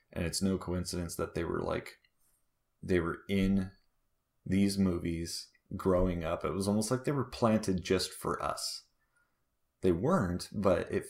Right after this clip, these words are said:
feels that way. Uh, like Swayze doing Tai Chi in Roadhouse. Like, why was that a moment in that?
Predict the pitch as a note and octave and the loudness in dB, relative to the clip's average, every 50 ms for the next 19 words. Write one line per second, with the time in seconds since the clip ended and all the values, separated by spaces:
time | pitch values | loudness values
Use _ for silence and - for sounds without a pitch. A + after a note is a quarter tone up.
0 | - - A2+ G#2+ G2+ F#2+ F2+ - D2+ - B1+ - - E2 - - - - - - | -2 4 4 6 6 4 2 2 0 0 0 0 -2 -2 -2 -2 -4 -8 -12 -18
1 | - - - _ - - - - - - F#2 D#2+ - - - - - - - - | -20 -20 -20 _ -18 -18 -14 -8 -6 -4 -2 -2 -2 -2 -4 -4 -4 -8 -10 -4
2 | - - - - F#2 F#2 F#2+ G2+ G2+ G#2+ A2 G#2 F#2 G2+ G2 G2 G2 F#2+ - G#2 | -2 0 0 2 4 4 4 4 4 4 2 2 4 4 4 4 2 2 0 -2
3 | F#2+ F2+ - - - F2 F2 E2+ E2+ E2+ E2 E2 E2 E2 E2+ E2+ D#2+ D#2+ E2+ - | -2 -2 -2 -4 -2 -2 -2 -2 -2 -2 -2 -2 -2 -2 0 -2 -2 -2 -2 -4
4 | - - - - _ _ _ _ _ _ _ - - - E2 D#2+ F2+ F#2+ F#2+ B2 | -8 -10 -12 -18 _ _ _ _ _ _ _ -16 -8 -8 -6 -2 0 0 2 2
5 | D#3+ D#3 D3 D3 C3+ C3+ G#2+ G2+ A2+ C#3+ C#3+ G#2+ - - - F2+ E2 - - - | 2 0 4 4 4 6 6 4 4 4 4 2 0 -2 -4 -4 -4 -4 -6 -8